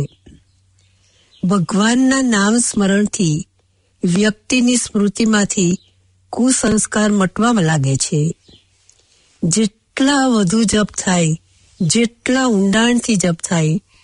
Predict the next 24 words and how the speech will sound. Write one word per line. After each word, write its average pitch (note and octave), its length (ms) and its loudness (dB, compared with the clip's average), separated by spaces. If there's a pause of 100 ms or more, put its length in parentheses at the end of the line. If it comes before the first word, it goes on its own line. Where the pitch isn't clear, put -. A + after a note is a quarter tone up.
(280)
એનો G#3 260 2
પ્રભાવ G3+ 480 0
મન F#3+ 320 2
ઉપર A3 260 -2
પડે B3+ 380 0
છે. D3 300 -2 (1300)
જેને A3+ 340 2
તમે A#3 260 0
હૃદયથી G#3+ 600 0
પ્રેમ F3+ 380 0
કરતા F#3 420 -2
હો, D#3+ 220 0 (720)
તેનું A3+ 300 0
તમને G#3 680 0
હંમેશ G3 540 2
સ્મરણ G3 480 0
થવા E3+ 300 0
લાગે D3+ 360 0
છે. D#3 220 -4 (1000)
તેમ A3 220 2 (580)
ઈશ્વર A#3+ 440 0
તરફ A#3 420 0
પ્રેમ G3 280 0
થતા E3+ 520 -2